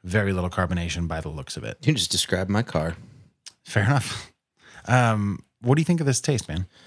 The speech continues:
Speaker 2: Upon first sippage, this beer's really good.
Speaker 1: It's intense.
Speaker 2: Yeah, man. You're getting, like, a ton of, like, cocoa puff, like,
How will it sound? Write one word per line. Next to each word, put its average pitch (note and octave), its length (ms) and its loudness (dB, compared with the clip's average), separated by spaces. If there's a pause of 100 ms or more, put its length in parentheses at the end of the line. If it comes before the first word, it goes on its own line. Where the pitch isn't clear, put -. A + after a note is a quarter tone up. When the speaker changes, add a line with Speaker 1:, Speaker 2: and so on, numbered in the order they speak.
(520)
Speaker 2:
Upon C3+ 460 2
first - 380 2
sippage, G2 720 2 (840)
this - 140 -4
beer's G#2+ 460 2 (580)
really F2 680 4
good. D2+ 280 -2 (680)
Speaker 1:
It's - 160 -6
intense. F2+ 560 0
Speaker 2:
Yeah, F2+ 400 0
man. F2 380 -2
You're F#2+ 100 2
getting, C#3 240 4
like, D3+ 160 4
a B2 60 4
ton B2+ 400 4
of, G#2+ 160 0
like, F2+ 340 0
cocoa A2 500 2
puff, - 540 2 (520)
like, F#2+ 280 0